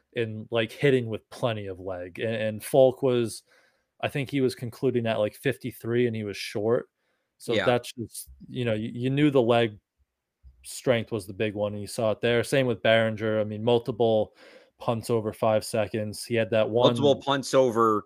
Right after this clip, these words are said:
Speaker 2: fifty yards.
Speaker 1: the one, like, sixty-five yard boot where Demario
Speaker 2: Yeah.
Speaker 1: Douglas had to go back, like, ten, fifteen yards to field it. So, yeah, I mean, those guys are just awesome, and,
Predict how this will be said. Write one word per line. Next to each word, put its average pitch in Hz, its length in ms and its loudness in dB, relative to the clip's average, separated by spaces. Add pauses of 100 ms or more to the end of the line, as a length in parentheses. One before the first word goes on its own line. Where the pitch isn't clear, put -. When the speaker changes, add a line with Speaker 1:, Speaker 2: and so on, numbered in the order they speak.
(120)
Speaker 2:
fifty 131 420 -2
yards. 110 560 -2 (260)
Speaker 1:
the 127 80 0
one, 123 300 4
like, 107 200 0
sixty-five 123 800 0
yard 120 260 0
boot 120 280 2
where 117 120 0
Demario 113 480 0
Speaker 2:
Yeah. 113 140 4
Speaker 1:
Douglas 110 220 0
had 120 160 -2
to 110 80 -6
go 113 200 0
back, 110 400 2 (220)
like, 107 220 -4
ten, 123 300 -6
fifteen 117 460 -6
yards 110 340 -2
to 110 100 -12
field 110 360 -4
it. 120 140 -2
So, 107 380 0 (1040)
yeah, 110 200 2
I 101 40 0
mean, 120 140 -2
those 131 200 6
guys 117 220 2
are 98 60 -8
just 95 180 -10
awesome, 92 420 -6
and, 104 120 -8